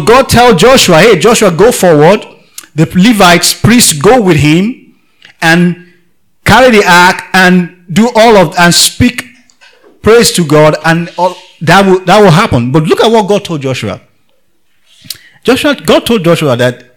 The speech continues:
yes, this is, the army is with you, before you. Said in Joshua chapter one, verse five to eight, God told Joshua that no man shall be able to stand before you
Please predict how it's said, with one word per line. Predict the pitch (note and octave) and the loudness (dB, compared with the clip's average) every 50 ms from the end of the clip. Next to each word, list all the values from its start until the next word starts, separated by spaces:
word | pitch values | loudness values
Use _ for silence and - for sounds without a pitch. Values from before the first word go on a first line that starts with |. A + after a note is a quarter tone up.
| _ _ - | _ _ -6
yes, | G3 D4+ F4+ E4 - - - - - - - | -4 -2 -2 -2 -2 -4 -6 -8 -8 -12 -10
this | D3+ G#3 E4 - - | -4 -4 -4 -2 -2
is, | A#3+ D3 C3+ D3+ | -4 -4 -4 -4
the | D3+ G#3 - - | -4 -4 -2 -2
army | A#3 F4 F#4 C#4+ G#3 F3+ | -2 -2 0 0 0 0
is | D#3 C3 C3 | 0 -2 -4
with | C#3 C3 - - | -6 -8 -8 -8
you, | D3 B2 | -10 -8
before | C3+ B2+ - F#3 G3+ D#3+ | -8 -4 -2 -2 0 0
you. | A#2+ A2 A2+ A#2+ C#3 - _ _ _ _ - - _ - - - - - | -2 -4 -6 -10 -12 -16 _ _ _ _ -20 -20 _ -20 -20 -20 -20 -14
Said | - - F#3 F#3+ F#3+ F3 D#3+ - _ _ _ _ _ _ _ _ _ _ _ _ - | -8 -4 -2 -2 -4 -4 -6 -16 _ _ _ _ _ _ _ _ _ _ _ _ -8
in | D#3+ E3 D3+ | -6 -4 -4
Joshua | F3+ C4 C#4+ - F4 | -4 -6 -6 -6 -10
chapter | C4+ F3+ E3 D#3 | -8 -6 -6 -6
one, | D3 D3 D#3+ E3 D3 B2 A#2 | -4 -2 -2 -2 -2 -4 -4
verse | B2+ C#3 C3 - | -6 -6 -6 -6
five | - D#3 D#3 E3+ D3+ C#3+ - - | -6 -6 -6 -6 -6 -10 -14 -18
to | - - | -16 -14
eight, | A#2+ B2 A#2 A2+ G#2+ G#2 - _ - | -12 -10 -10 -10 -12 -14 -20 _ -10
God | - G3+ A#3+ A#3+ | -8 -8 -8 -8
told | - G3+ G3 E3 | -10 -12 -12 -10
Joshua | B2 C3+ C#3 C3+ - C#3 B2+ A#2 | -10 -10 -10 -10 -10 -10 -12 -12
that | A2 G#2 G2+ G2 _ _ _ _ _ _ _ _ _ _ _ _ _ _ _ _ _ _ - | -12 -12 -14 -14 _ _ _ _ _ _ _ _ _ _ _ _ _ _ _ _ _ _ -12
no | C#3 F#3 A#3+ C4 | -8 -6 -4 -4
man | A3+ F#3+ F#3 F3 E3+ | -2 -2 -2 -2 -4
shall | D#3+ - D3 B2+ | -4 -4 -6 -4
be | B2 C3+ D3 | -4 -6 -6
able | D3+ D3 | -6 -6
to | C#3 B2 | -8 -8
stand | - - C#3 C3 C3 B2+ | -8 -8 -8 -8 -8 -8
before | A#2+ A2 - - B2 B2 | -10 -10 -8 -8 -8 -6
you | A#2 A2+ A2+ A2+ | -6 -8 -10 -12